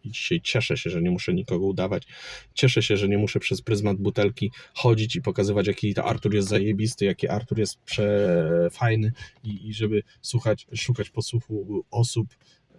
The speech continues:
<clears throat> by im się przypodobać, by im się spodobać, e, pokazywać siebie takim, jakim nie jestem. Takim, jakim mnie stwarza moja fantazja, takim, jakim mnie stwarza, e,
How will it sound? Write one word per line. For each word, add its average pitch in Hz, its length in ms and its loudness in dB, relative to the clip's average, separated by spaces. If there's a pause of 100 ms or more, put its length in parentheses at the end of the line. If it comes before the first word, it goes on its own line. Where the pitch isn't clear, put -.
(180)
<clears throat> 98 640 -2
by 107 180 2
im 107 220 0
się 101 380 0 (120)
przypodobać, 104 640 0
by 104 120 0
im 98 120 0
się 90 120 -8
spodobać, 101 720 -4 (640)
e, 87 240 -2
pokazywać 101 540 -2
siebie 104 380 0 (100)
takim, 127 280 4
jakim 117 300 4
nie 120 120 8
jestem. 117 420 2 (2500)
Takim, 117 280 2
jakim - 220 4
mnie 104 100 4
stwarza 104 360 2
moja 101 200 4
fantazja, 113 520 2
takim, 202 300 -4
jakim 95 240 0
mnie 95 100 0
stwarza, 95 460 -2 (520)
e, 87 100 -2